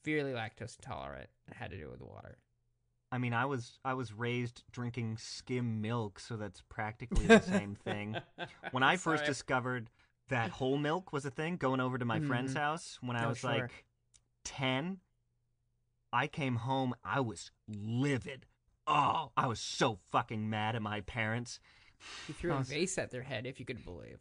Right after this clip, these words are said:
Speaker 1: Um, pulled out your Glock and were like, "We're a, we're a whole milk <laughs> household, <laughs> motherfucker."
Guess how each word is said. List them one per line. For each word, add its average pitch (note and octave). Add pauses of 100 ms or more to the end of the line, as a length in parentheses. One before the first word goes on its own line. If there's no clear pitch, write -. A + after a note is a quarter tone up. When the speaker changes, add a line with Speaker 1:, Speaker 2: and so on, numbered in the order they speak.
(100)
Speaker 1:
Um, A#2 (640)
pulled D#3
out B2
your C3+
Glock C#3+ (100)
and -
were A#2
like, G#2
"We're D#3+
a, D3+ (120)
we're F3+
a C#3
whole F3
milk E3 (200)
<laughs> -
household, F3+ (140)
<laughs> -
motherfucker." F#3